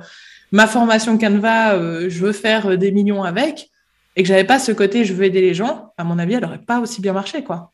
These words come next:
Autant dans le côté promotionnel que dans le côté, euh, dans le côté achat. Enfin, ça aurait pas marché, je pense pas. <laughs>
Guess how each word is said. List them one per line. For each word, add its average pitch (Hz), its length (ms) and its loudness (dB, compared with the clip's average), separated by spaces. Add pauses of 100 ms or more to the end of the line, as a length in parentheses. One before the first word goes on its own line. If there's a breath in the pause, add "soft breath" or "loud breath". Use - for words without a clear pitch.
(140)
Autant 226 280 4
dans 214 120 6
le 190 80 4
côté 196 240 2
promotionnel 196 720 -2
que 190 80 -6
dans 170 100 -4
le 165 60 -6
côté, 170 340 -4
euh, 160 120 -4 (680 loud breath)
dans 170 100 -4
le 165 60 -8
côté 170 220 -4
achat. 170 240 2
Enfin, 170 360 -6 (260)
ça - 180 -2
aurait 170 120 2
pas 185 120 4
marché, 190 300 2 (200)
je - 120 -18
pense 175 200 -6
pas. 233 440 0
<laughs> 247 60 6